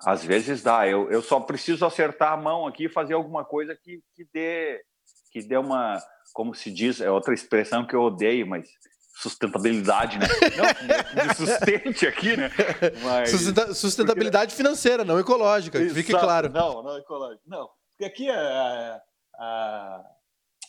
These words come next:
Speaker 1: aqui é bom, aqui é interessante, aqui é, né, ah,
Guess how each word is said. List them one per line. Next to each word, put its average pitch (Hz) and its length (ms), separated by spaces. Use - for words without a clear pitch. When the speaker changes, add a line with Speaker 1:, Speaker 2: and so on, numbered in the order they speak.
Speaker 1:
aqui 180 300
é - 20
bom, 254 380
aqui 135 200
é 175 80
interessante, 220 720
aqui 147 220
é, 170 100
né, 123 240
ah, 82 640